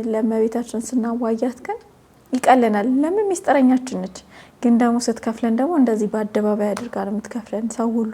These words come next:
ጉድ የሚያስብል፣ የሚማርበት። ሜይ ቢ ለሰው ብትነግረው "ወይ እሱ እኮ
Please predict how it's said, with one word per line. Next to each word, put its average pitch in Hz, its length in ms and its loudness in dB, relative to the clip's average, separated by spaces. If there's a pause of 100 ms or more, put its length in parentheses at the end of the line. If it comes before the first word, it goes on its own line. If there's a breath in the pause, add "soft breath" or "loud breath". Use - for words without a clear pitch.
ጉድ 240 220 2
የሚያስብል፣ 202 580 -2 (380 loud breath)
የሚማርበት። 208 720 2
ሜይ 254 160 6
ቢ 302 160 4
ለሰው 269 300 4
ብትነግረው 269 460 2
"ወይ 370 200 4
እሱ 349 220 0
እኮ - 140 -8